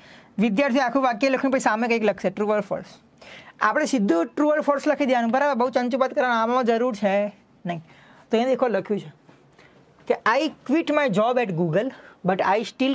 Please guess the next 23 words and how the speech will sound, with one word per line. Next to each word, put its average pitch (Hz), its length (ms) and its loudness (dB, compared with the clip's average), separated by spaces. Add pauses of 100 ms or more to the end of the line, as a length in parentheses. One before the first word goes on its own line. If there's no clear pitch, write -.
(120)
keep 190 160 -4
in 226 120 -4
touch - 420 -6 (220)
with 185 180 -6
my 233 80 0
friends." 233 300 -2 (680)
બરાબર? 226 340 -2 (600)
"So 262 240 2
only 320 160 2
my 254 260 2
duties 320 340 0
at 262 140 0
the 240 80 0
Google 208 300 0
have 208 240 0
come 190 160 -2
to 202 100 2
an 190 80 0
end, 254 200 -2 (360)
not 196 180 0
my 202 260 -2
emotional 214 500 -2
bond." 202 380 -2